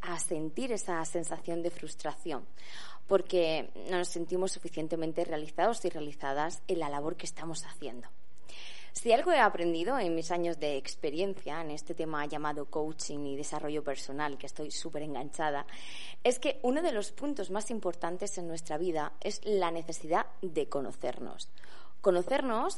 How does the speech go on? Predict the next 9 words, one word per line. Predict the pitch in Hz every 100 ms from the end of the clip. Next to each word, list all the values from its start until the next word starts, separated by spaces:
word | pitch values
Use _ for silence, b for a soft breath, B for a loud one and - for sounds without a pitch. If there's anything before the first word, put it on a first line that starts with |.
| -
conocer | 160 151 - 190
cuáles | - 202 202
son | 202 196
nuestras | 220 - 196 -
fortalezas, | - - 160 - 143 170 - - -
nuestras | 170 156 - -
pasiones, | - - 190 160 135 - -
nuestras | 160 160 - -
habilidades, | 143 139 156 165 113 -